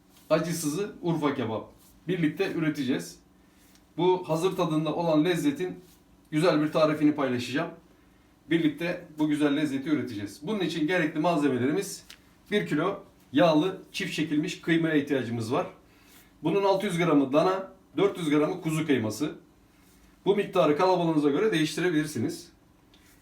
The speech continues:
Elli gram çekilmiş kuyruk yağına ihtiyacınız var. Bu isteğe bağlı. Kuyruk yağını herkes tüketemeyebilir. O yüzden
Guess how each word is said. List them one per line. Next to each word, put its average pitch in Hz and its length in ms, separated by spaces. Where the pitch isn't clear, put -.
Elli 202 240
gram 202 320
çekilmiş 185 440
kuyruk 170 340
yağına 175 220
ihtiyacınız 139 520
var. 180 160
Bu 208 120
isteğe 208 340
bağlı. 160 300
Kuyruk 165 280
yağını 165 180
herkes 170 340
tüketemeyebilir. 156 880
O 156 100
yüzden 156 340